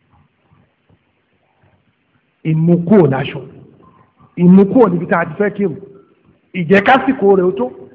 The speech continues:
Ó pàtàkì. Kí ni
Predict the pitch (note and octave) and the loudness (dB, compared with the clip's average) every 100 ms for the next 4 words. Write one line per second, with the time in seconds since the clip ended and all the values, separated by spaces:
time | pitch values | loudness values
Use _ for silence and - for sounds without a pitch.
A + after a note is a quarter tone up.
0 | _ _ _ _ _ _ _ _ _ _ | _ _ _ _ _ _ _ _ _ _
1 | _ _ _ _ _ - E3+ F3+ D#3+ - | _ _ _ _ _ -14 -6 -6 -6 -14
2 | _ _ _ _ _ _ _ _ _ _ | _ _ _ _ _ _ _ _ _ _
3 | _ _ _ _ _ _ _ _ _ _ | _ _ _ _ _ _ _ _ _ _
4 | _ _ - F3 D#3+ | _ _ -8 -6 -6